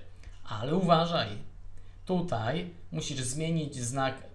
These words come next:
podczas dzielenia zarówno przy jednej liczbie, przy drugiej liczbie, jak i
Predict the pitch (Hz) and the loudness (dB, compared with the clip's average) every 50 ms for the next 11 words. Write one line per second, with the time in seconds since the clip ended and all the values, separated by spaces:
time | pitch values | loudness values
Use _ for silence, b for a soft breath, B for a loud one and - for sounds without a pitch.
0 | - - - 147 147 147 - 139 131 117 - 135 135 139 135 131 120 117 113 110 | -16 -8 -4 -2 -2 0 2 0 0 0 0 2 4 4 4 4 2 0 -2 -2
1 | - 113 120 139 151 156 143 131 127 113 - - - - 123 120 147 185 190 214 | -2 -2 0 2 2 0 0 0 -2 -4 -4 -4 -6 -6 -4 -2 -2 0 0 2
2 | 214 208 196 143 131 123 113 120 117 123 156 185 185 - - - - 113 120 139 | 2 2 2 2 0 -2 -4 -4 -2 -2 -2 -2 -4 -6 -6 -6 -4 -4 -2 -2
3 | 190 208 226 226 220 202 156 135 127 117 120 127 160 190 185 196 B B B B | 0 2 2 2 2 0 0 -2 -2 0 0 0 0 0 -2 -6 B B B B
4 | B B B B - 127 135 156 180 180 - - - - 170 160 180 196 202 | B B B B -2 2 2 2 2 0 -2 -6 -6 -4 -2 0 0 -2 -2